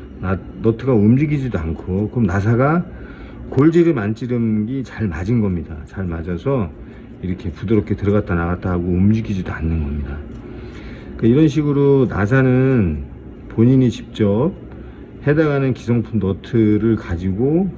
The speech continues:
그 삐치를 넣어서 나사를 내서 그 사이즈가 어느 정도의 나사가, 너트가 들어가는지 확인을 하신 다음에 그 수치대로 이제 많은 양의 나사를 선반에서 가공을 할 수 있습니다.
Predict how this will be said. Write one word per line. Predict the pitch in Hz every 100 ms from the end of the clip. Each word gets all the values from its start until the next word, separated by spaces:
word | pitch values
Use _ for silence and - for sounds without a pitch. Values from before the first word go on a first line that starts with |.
| -
그 | 95
삐치를 | 87 165 170 - 175 160 120
넣어서 | 95 113 101 98 92 160 208 - - - - - - -
나사를 | 101 101 131 143 104
내서 | 98 98 135 143 143
그 | 98 92
사이즈가 | 90 131 165 151 143
어느 | 120 101 143
정도의 | 151 156 139 120 113 113
나사가, | 82 90 110 104
너트가 | 95 95 - - 139
들어가는지 | - 104 101 95 95 95
확인을 | - 185 196 175
하신 | 143 170 190
다음에 | 165 82 90 90 123 127 82 - - - - - -
그 | 117
수치대로 | 110 - 185 - 175 117 90 85 110 190 - - - - -
이제 | 87 87
많은 | 87 98 104
양의 | 98 95
나사를 | 82 80 85 110 151 185 - - - - -
선반에서 | 87 135 143 120 95 113 127
가공을 | - 82 92 90
할 | 92
수 | 123 82
있습니다. | 78 - 78 69